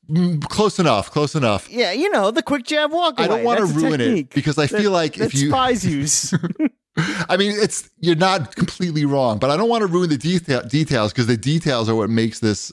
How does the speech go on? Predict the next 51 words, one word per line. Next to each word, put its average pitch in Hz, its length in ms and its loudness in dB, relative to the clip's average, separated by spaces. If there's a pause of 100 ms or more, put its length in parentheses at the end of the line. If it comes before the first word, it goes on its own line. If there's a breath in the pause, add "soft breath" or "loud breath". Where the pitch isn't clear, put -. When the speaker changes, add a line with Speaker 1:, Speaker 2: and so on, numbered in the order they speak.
Speaker 1:
uh, 107 180 -2
story 107 360 0
incredible. 113 560 0 (400 soft breath)
So 120 380 2
if 110 120 -2
you 131 80 2
don't 185 140 0
know 180 140 2
anything 151 260 2
about 156 320 0
it, 123 120 2
it's 104 140 -10
a-, - 120 -6 (160)
all 139 220 2
the 143 60 4
more 135 180 2
incentive 127 440 0
that 104 100 2
you 104 80 0
should, 104 240 0
uh, 101 300 2
you 107 80 -2
should, 98 440 -6
uh, 92 200 0
watch 110 280 0
this. 92 120 -2
It's 104 100 -12
called 127 240 0
Assassins. 131 640 2
It's 123 140 -2
on 131 280 2
Starz. 104 880 0 (600 soft breath)
Uh, 101 220 2
Speaker 2:
Okay, 269 280 2 (140)
I 226 140 2
have 233 200 2
that. 180 300 2 (200)
Speaker 1:
Oh, 175 180 2
okay. 131 340 2
I, 120 60 0
I, 107 220 -4 (200)
Starz? - 400 -14 (220)
Yeah, 139 200 2
yeah. 135 220 2
Otherwise, 143 380 2
you 120 60 -4
can 110 140 2
rent 104 220 0
it. - 160 -10 (320)
Uh, 87 140 -6
but 92 340 -6